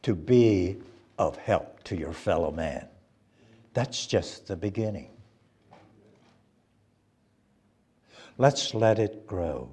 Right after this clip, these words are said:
to the point of where we are willing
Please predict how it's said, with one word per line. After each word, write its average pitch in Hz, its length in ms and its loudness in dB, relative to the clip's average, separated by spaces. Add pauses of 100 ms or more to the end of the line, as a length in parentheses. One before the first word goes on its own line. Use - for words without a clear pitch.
(140)
to 98 120 -6
the 73 120 -8
point 71 520 -10 (1040)
of 82 240 0
where 104 520 6
we 98 260 2
are 80 220 -2
willing 78 520 0